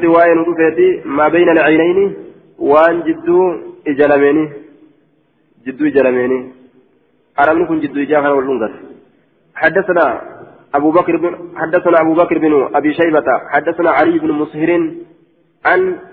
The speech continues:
أجلة عن الشعبي أن النبي صلى الله عليه وسلم، نبي، أن النبي صلى الله عليه وسلم تلقى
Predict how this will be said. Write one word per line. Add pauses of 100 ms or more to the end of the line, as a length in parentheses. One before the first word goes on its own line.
(100)
أجلة (460)
عن
الشعبي (600)
أن
النبي
صلى
الله
عليه
وسلم، (1900)
نبي، (120)
أن
النبي
صلى
الله
عليه
وسلم (1120)
تلقى